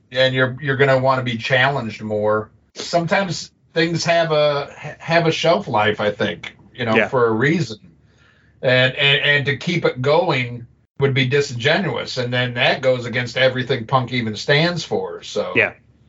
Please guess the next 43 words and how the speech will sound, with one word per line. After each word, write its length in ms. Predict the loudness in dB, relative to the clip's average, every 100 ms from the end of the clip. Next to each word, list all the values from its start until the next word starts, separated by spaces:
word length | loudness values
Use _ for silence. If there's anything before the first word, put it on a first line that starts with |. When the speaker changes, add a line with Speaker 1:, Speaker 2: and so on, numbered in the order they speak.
| -10
Speaker 2:
Mm-hmm. 180 | -6 -6 -10 -8
Speaker 1:
you 140 | -2 0
know, 280 | 0 -2
that's 300 | 0 -2 -2
the 240 | -8 -2 0
genius 460 | 2 2 2 0 0
of 60 |
the 100 | -4
Pistols 560 | 0 0 0 0 0 0
is, 240 | -4 -4
you 120 | -4
know, 340 | 0 2 0 -4 -20 -18 -2
there's 200 | 0 2
only 200 | 2 2
one 240 | 2 0
record. 460 | 2 0 0 -6 -8 -20 _ _ -6
Speaker 2:
That's 260 | -2 2 2
right. 240 | 4 2
Speaker 1:
<laughs> 320 | 0 0 0 -2
Speaker 2:
<laughs> 40 |
Exactly. 540 | -2 0 2 2 2 -2
Speaker 1:
You, 100 | -2
you 60 |
know, 240 | -2 -2 -6 _ _ _
you 100 | -2
know, 140 | 2 2
they 100 | 2
didn't 220 | 2 0
stick 280 | 0 -2 2
around 320 | 2 4 2
and 80 | 2
make 200 | 0 -2
Use 220 | -2 -4 -2
Your 100 | -2
Illusions 600 | 0 2 2 -2 -8 -8
two 460 | -2 0 0 -2 -4
or 140 | -6
three, 420 | -4 0 2 2 0
you 180 | -2 0
know. 260 | 0 0 -2 -10
Speaker 2:
<laughs> 180 | _ -4
That's 260 | -4 -4 -10
right. 420 | -6 -6 -8